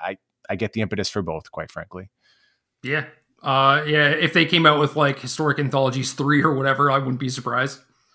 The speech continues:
Speaker 1: Yeah, I, you gotta do what you gotta do to get through these scenarios, and, uh, I, I think we'll see some stuff like that in the digital space. We're seeing it already with the dramatic expansion of O P, so, uh, wouldn't surprise me if more things happen along those lines.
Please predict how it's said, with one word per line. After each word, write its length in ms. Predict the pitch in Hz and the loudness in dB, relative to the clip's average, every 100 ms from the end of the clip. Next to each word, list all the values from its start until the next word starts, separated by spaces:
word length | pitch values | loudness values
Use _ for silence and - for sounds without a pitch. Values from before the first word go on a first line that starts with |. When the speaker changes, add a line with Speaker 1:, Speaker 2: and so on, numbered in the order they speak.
| _ _ _ - | _ _ _ -6
Speaker 1:
Yeah, 220 | 92 160 - _ | -2 -2 -4 _
I, 280 | - 90 95 - _ _ _ | -4 -2 -2 -6 _ _ _
you 140 | - 101 | -8 4
gotta 220 | 139 165 | 6 6
do 120 | 143 | 6
what 40 | 147 | 6
you 60 | |
gotta 200 | 135 123 | 8 6
do 140 | 110 120 | 6 2
to 80 | |
get 160 | 110 101 | 2 0
through 180 | 110 98 | -2 -4
these 320 | 87 104 95 | -6 -6 -4
scenarios, 680 | 110 101 101 85 80 85 90 | 0 2 2 2 -2 -6 -8
and, 260 | 90 82 | -8 -6
uh, 300 | 85 82 82 82 | -4 -4 -4 -6
I, 200 | 85 87 | -10 -10
I 100 | 87 | -12
think 200 | 85 90 | -10 -10
we'll 400 | 92 92 90 85 _ _ - - _ | -8 -6 -6 -8 _ _ -20 -20 _
see 200 | - 123 | -8 -4
some 240 | 107 120 107 | 0 0 0
stuff 300 | - 110 - | 2 0 2
like 220 | 104 98 | 0 2
that 260 | 101 98 - | 2 2 0
in 120 | 113 | -2
the 60 | 104 | -2
digital 320 | 92 98 104 | -2 -4 -4
space. 200 | - 117 | -2 -2
We're 120 | 127 | 0
seeing 240 | 120 160 151 | 0 2 2
it 80 | 156 | 4
already 340 | 165 185 101 | 6 6 4
with 140 | 85 | -2
the 260 | - 98 104 85 87 | -4 -2 -4 -8 -6
dramatic 480 | 110 101 95 110 | -2 2 2 0
expansion 460 | 92 - 101 95 104 | -4 -2 0 0 0
of 160 | 98 98 | 0 0
O 100 | 104 | 0
P, 380 | 104 87 71 - | 0 -4 -6 -12
so, 440 | - 82 82 85 | -6 0 0 0
uh, 360 | - 87 85 85 | -2 -2 -2 -2
wouldn't 140 | 104 | -4
surprise 260 | - 101 90 | -2 -2 0
me 60 | |
if 80 | 95 | -4
more 220 | - 92 92 | -6 -4 -4
things 400 | 90 82 78 - | -6 -10 -10 -6
happen 420 | 90 78 82 76 80 - | -4 -4 -6 -14 -14 -6
along 260 | 87 80 | -6 -6
those 200 | 78 76 | -10 -12
lines. 380 | - - - - | -14 -18 -20 -20